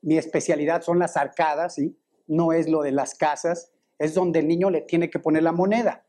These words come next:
Es muy diferente a, a lo que ustedes, este, manejan como, como doméstico, ¿verdad? Llaman doméstico o de moneda. Pero lo que sí es saber utilizar este instrumento, convivir con sus hijos y dárselos de premio.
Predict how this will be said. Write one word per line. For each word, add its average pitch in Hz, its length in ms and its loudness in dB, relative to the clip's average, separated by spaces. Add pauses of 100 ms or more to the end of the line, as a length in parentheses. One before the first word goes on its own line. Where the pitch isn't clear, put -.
(160)
Es 147 100 0
muy 180 140 -2
diferente 170 420 0
a, 156 80 -2 (300)
a 139 60 -6
lo 135 140 -4
que - 100 -14
ustedes, 151 260 0
este, 127 400 -4 (260)
manejan 151 460 0
como, 131 480 -6
como 139 240 -4
doméstico, 170 640 0
¿verdad? 135 160 -2
Llaman 147 260 0 (400)
doméstico 202 720 0
o 151 80 -2
de 139 100 -2
moneda. 131 360 -2 (800)
Pero 233 240 0
lo - 220 -6
que 170 120 -2
sí 240 560 -4
es 170 480 -2
saber 262 840 -2 (120)
utilizar 175 500 -2
este 196 200 -6
instrumento, 156 800 -2 (260)
convivir 165 720 -2
con 247 160 0
sus - 260 -6
hijos 175 460 0 (360)
y 190 140 0
dárselos 208 480 0
de 190 140 0
premio. 208 640 -2